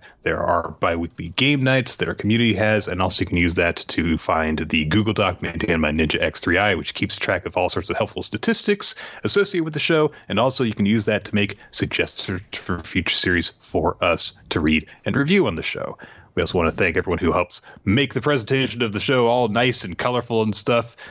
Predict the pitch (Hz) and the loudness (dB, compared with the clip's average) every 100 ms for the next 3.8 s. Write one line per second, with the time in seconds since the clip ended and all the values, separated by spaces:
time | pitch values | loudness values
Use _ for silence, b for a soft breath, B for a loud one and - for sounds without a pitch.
0 | B - 107 104 87 76 67 - _ _ | B -2 -2 0 0 0 -4 -10 _ _
1 | 127 123 113 117 117 107 - - - 127 | 0 0 2 2 2 0 -4 -8 0 2
2 | 117 117 90 - 92 - - 113 92 113 | 2 0 -2 -2 -4 -2 -2 -2 0 0
3 | - - - - 110 92 90 | 0 -2 -2 2 2 2 0